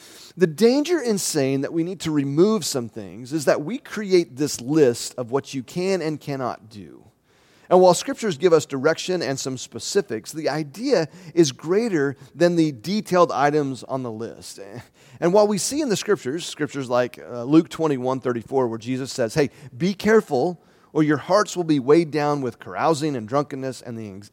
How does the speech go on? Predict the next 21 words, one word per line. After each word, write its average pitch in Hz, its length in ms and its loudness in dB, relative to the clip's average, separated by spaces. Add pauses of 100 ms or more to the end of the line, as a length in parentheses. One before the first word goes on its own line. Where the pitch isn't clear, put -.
anxieties 139 640 0
of 98 160 -12
life," 92 360 -10 (380)
Jesus 226 380 -2
is 170 100 -4
not 180 220 -2
setting 175 280 -2
out 147 160 -2
a 113 60 -6
list 123 320 0
of 120 200 -2
rules 156 640 0
and, 123 200 -4
you 135 140 -8
know, 120 80 -6
this 120 160 -8
exhaustive 131 560 -2
list 180 300 0
as 131 100 -8
much 147 160 -6
as 147 180 -10